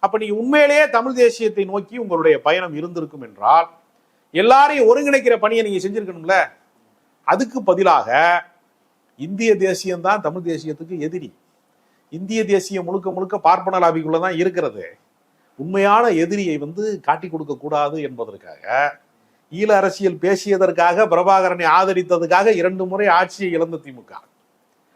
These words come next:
ராஜீவ்காந்தி படுகொலைக்கு வந்து அந்த கொலை பழியையே ஒட்டுமொத்தமாக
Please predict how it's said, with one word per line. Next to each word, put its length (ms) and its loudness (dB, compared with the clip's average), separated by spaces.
ராஜீவ்காந்தி 680 2
படுகொலைக்கு 540 0
வந்து 240 2
அந்த 220 0
கொலை 360 2
பழியையே 480 2
ஒட்டுமொத்தமாக 680 4